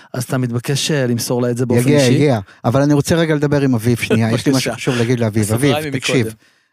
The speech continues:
Speaker 2: אתה, אה, הגעת from nowhere, מ-,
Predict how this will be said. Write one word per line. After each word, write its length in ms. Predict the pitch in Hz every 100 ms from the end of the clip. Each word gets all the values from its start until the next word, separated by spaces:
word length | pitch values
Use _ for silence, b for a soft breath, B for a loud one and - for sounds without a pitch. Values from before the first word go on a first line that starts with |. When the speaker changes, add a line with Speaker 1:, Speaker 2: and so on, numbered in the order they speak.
| 120
Speaker 2:
אתה, 400 | 117 165 165 165 -
אה, 220 | 135 135 131
הגעת 380 | 123 147 151 170
from 500 | 151 139 135 123 135
nowhere, 520 | 143 147 156 170 - _ _ _ _ _ _ _ _ _ _
מ-, 80 | -